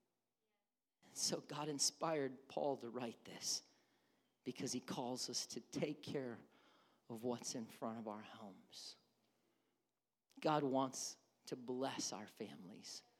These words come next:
but he never calls us to sacrifice our families. Not for anything. Not for ministry,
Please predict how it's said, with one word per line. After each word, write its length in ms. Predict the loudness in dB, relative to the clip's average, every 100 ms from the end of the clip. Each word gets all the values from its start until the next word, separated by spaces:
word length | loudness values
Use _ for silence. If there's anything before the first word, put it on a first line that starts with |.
| _ _ _ _ _ _ -4
but 140 | 0
he 100 | 0
never 560 | -2 -2 0 0 -2 -4
calls 540 | -6 0 0 0 -4
us 240 | -6 -6
to 180 | -8 -6
sacrifice 1120 | -4 0 2 2 -2 -6 -14 -12 -12 -8 -6
our 140 | -8 -12
families. 720 | -18 -20 -20 -20 -20 -18 -18 -20 _ _ _ _ _ _ _ _ _
Not 280 | -8 -4 -4
for 200 | -4 -6
anything. 460 | -4 -4 -6 -10 -18 -20 _ _ _ -20 _ -8
Not 220 | -4 -4
for 180 | -8 -8
ministry, 640 | -4 -2 -2 -2 -4 -6